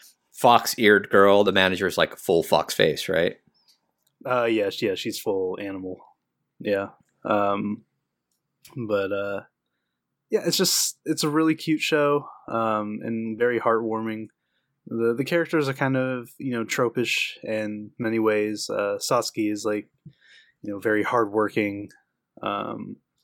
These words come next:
Speaker 2: though her, her backstory about why she's at the, uh, at working at the inn is kind of, you know, uh, it's kind of sad,
Speaker 1: Mm-hmm.
Speaker 2: but also, you know, gives her kind of inspiration and stuff like that.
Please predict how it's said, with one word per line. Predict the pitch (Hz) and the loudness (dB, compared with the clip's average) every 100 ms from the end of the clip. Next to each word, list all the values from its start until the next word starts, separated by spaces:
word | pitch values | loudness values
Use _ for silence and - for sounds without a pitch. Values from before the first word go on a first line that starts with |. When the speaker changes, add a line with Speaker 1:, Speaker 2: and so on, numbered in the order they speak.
| _ _ _ _ _ | _ _ _ _ _
Speaker 2:
though | 120 110 | 2 2
her, | 107 117 107 - | 2 0 0 -4
her | 131 | -2
backstory | 113 110 - - 107 107 104 104 | 2 0 0 0 0 0 0 -4
about | 98 113 107 | -2 0 2
why | 110 | 2
she's | 104 - 101 | 0 0 0
at | 104 101 - | 0 0 -4
the, | 101 98 101 98 _ _ _ _ _ _ - | -6 -6 -8 -10 _ _ _ _ _ _ -12
uh, | 95 95 101 | -8 -6 -2
at | 117 - _ | -2 -2 _
working | - 120 110 104 | -4 0 0 -2
at | 98 | -4
the | 113 | -4
inn | 101 98 | -4 -4
is | 92 | -6
kind | - 101 95 | -6 -6 -6
of, | 92 - | -8 -6
you | 98 | -6
know, | 90 90 _ _ _ _ _ _ _ - | -6 -10 _ _ _ _ _ _ _ -10
uh, | - - - - _ _ _ - - - | -6 -6 -8 -14 _ _ _ -20 -20 -20
it's | - | -8
kind | - | -4
of | 117 | -2
sad, | - 120 113 113 - | 0 0 0 0 -2
Speaker 1:
Mm-hmm. | 131 107 | -4 0
Speaker 2:
but | 110 | 0
also, | 107 110 104 101 95 _ | 0 0 -2 -2 -6 _
you | 110 | -12
know, | 98 98 | -10 -10
gives | 101 110 - | -2 -2 -2
her | 113 104 | -4 -4
kind | 101 107 | -4 -4
of | 104 | -4
inspiration | 107 - 107 98 - | -4 -2 -2 -2 -4
and | 101 | -4
stuff | - 107 | -2 0
like | 104 92 | 0 -2
that. | 101 98 | 0 -2